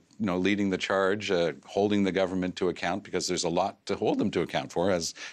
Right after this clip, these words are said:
you and I have just given examples and Evan Solomon reinforced before. So we're gonna continue doing that and, uh,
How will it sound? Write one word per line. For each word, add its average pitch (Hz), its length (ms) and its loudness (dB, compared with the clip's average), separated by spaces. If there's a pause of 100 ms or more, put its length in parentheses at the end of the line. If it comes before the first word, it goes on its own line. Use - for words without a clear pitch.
you 90 200 2
and 87 100 0
I 87 60 0
have 85 100 -2
just 85 200 -4
given 85 200 0
examples 85 460 -4
and 82 140 -4
Evan 85 200 -2
Solomon 85 440 -2
reinforced 82 540 -4
before. 120 280 -4
So 98 180 -4 (320)
we're 104 100 2
gonna 135 160 0
continue 139 400 0
doing 117 300 2
that 117 220 -2 (240)
and, 95 380 0
uh, 92 180 2